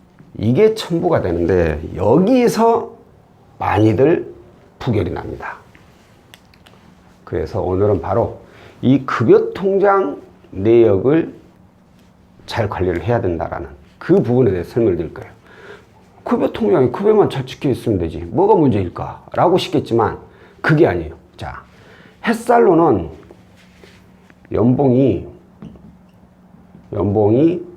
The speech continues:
자, 이제 삼천오백 이하, 아이고, 삼천오백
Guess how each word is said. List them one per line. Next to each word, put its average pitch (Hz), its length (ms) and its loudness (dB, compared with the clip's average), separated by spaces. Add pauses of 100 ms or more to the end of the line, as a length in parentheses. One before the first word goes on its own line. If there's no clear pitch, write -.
(920)
자, - 80 -4
이제 - 220 -12
삼천오백 113 880 0
이하, 90 640 -2 (1600)
아이고, 82 120 -18 (2750)
삼천오백 135 960 -2